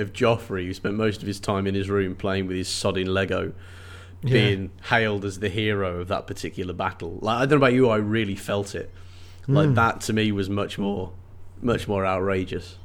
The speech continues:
Speaker 2: Yeah, and I like this idea as well of, uh, it, it's just hammering home that history wi-, written by the winners as well, isn't it? And, um, it makes, it made me wonder just how true these tales of old that we've heard are as well.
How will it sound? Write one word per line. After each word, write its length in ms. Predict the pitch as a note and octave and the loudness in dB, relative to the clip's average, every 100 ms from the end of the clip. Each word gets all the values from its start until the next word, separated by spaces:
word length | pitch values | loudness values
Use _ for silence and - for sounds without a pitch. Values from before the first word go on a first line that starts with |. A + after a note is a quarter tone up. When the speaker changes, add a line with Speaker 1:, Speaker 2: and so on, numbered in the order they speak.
| - - - - - - | -14 -12 -8 -8 -10 2
Speaker 2:
Yeah, 380 | D#3+ F#3 F3+ C3 | 4 6 6 4
and 140 | - D#3+ | 4 4
I 40 | |
like 160 | A#3 A3 | 4 4
this 140 | E3+ F3+ | 0 0
idea 340 | D#3 D3 C#3 | 4 6 8
as 120 | C3 | 6
well 220 | C#3+ D3 | 6 6
of, 240 | C3 B2+ - | 4 2 -2
uh, 220 | C3+ B2+ - | 0 2 0
it, 120 | - | -2
it's 220 | C#3+ B2+ C#3 | -2 -2 0
just 160 | C3+ | 0
hammering 360 | - D3 C#3 B2+ | 2 4 4 4
home 240 | C#3+ C3+ | 4 4
that 180 | B2+ - | 2 -2
history 360 | - C3+ - C3 | 0 -2 2 2
wi-, 220 | B2 C3+ | 4 2
written 320 | C3 C3+ C3 B2 | 4 2 4 2
by 160 | B2 | 2
the 80 | A#2+ | 4
winners 360 | A#2+ C#3 B2 A2 | 6 6 4 2
as 100 | G#2+ | 2
well, 200 | B2 A#2+ | 2 2
isn't 220 | A#2+ A2+ | 2 0
it? 160 | G2+ C3+ - - - - - - | -2 -6 -10 -16 -16 -14 -16 -4
And, 360 | A#2+ A#2 A2+ A2+ | 2 2 2 2
um, 380 | A#2 A2+ A2+ - - - - - | 2 4 0 -2 -14 -18 -16 -4
it 100 | C#3+ | 2
makes, 280 | D#3+ F#3+ - | 6 4 4
it 120 | D3+ | 2
made 220 | E3+ G3+ F3 | 6 6 8
me 140 | F#3+ | 4
wonder 640 | E3 D3 C#3 B2+ B2 A#2+ - - | 8 6 6 4 4 2 -2 -4
just 300 | - C3 - | 0 0 0
how 260 | C#3 B2+ A#2 | 4 4 2
true 520 | - - B2+ A#2 A#2 - | 2 6 6 4 -2 0
these 480 | C3 B2 B2 A2 - - - | 2 2 0 -2 -6 -10 -12
tales 400 | - C#3 B2+ A#2+ | -2 4 4 4
of 100 | A2+ | 2
old 380 | B2 C3+ A#2+ A2 | 6 8 6 2
that 140 | - A#2 | -2 0
we've 180 | A#2 | -2
heard 300 | - A2+ G#2+ | 0 0 0
are 260 | A2 A2 A2 | 0 2 0
as 100 | A2 | 0
well. 420 | A#2+ A#2+ A#2+ - | 2 2 0 -6